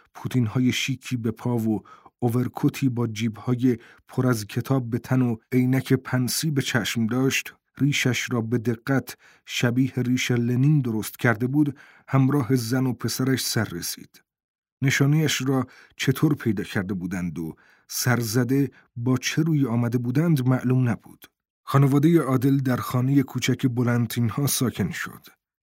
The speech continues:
در نظر آنها اقامت در آن خانه تا روزی که شغلی پیدا کنند و اجازهٔ کار بگیرند طبیعی بود و حتی حرفش را هم نمی‌زدند.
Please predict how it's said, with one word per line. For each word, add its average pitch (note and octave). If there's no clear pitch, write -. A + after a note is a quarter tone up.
در B2+
نظر C#3
آنها C3+
اقامت C#3+
در B2+
آن C3
خانه B2
تا B2
روزی C3+
که B2+
شغلی B2+
پیدا G#2+
کنند G#2
و F2
اجازهٔ B2+
کار A#2+
بگیرند C3
طبیعی B2+
بود -
و G#2+
حتی B2+
حرفش E3
را C3+
هم C3
نمی‌زدند. -